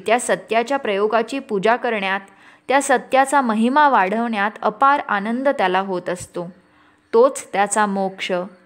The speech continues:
तेच त्याचे सर्वस्व. लोकांच्या सुखदुःखांशी एकरूप होणे,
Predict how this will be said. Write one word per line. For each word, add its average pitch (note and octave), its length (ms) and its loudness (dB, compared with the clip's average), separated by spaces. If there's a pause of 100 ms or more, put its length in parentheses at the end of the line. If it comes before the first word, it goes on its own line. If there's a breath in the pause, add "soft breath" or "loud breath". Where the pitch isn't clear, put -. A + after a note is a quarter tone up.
(120)
तेच A#3+ 400 -2
त्याचे F#3 300 -4
सर्वस्व. E3+ 600 -6 (1700 soft breath)
लोकांच्या C4+ 580 2
सुखदुःखांशी C4 840 -4
एकरूप G3+ 520 0
होणे, F#3+ 300 -4